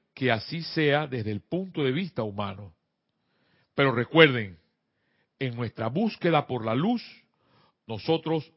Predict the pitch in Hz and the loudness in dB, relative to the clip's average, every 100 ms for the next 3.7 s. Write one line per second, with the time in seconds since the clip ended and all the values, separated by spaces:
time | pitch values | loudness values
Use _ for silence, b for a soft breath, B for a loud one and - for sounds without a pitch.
0 | _ 120 139 175 - 170 - 131 120 156 | _ -8 0 0 0 -8 -6 -4 2 2
1 | 156 160 - B B B B _ 277 269 | 2 -2 -6 B B B B _ 8 8
2 | 180 170 165 - 269 262 226 185 175 202 | 8 6 6 4 0 0 4 6 6 4
3 | - 190 196 214 156 104 | 6 6 12 10 10 0